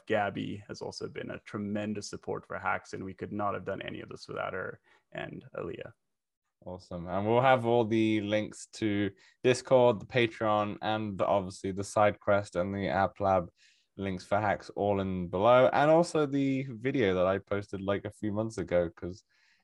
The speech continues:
Speaker 2: you can see me when I was playing it. A little bit of an earlier build, but still,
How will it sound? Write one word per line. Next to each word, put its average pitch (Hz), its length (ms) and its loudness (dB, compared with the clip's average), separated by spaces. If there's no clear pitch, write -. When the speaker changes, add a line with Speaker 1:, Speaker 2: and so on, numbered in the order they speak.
Speaker 2:
you 104 120 -8
can 101 100 -10
see 110 180 -2
me 110 240 0
when 113 180 -2
I 117 80 2
was 117 140 -2
playing 131 300 0
it. 87 180 -4
A 104 60 -4
little 131 220 6
bit 127 120 8
of 110 140 6
an 104 140 2
earlier 113 360 4
build, 123 420 0
but - 100 -12
still, 123 360 -4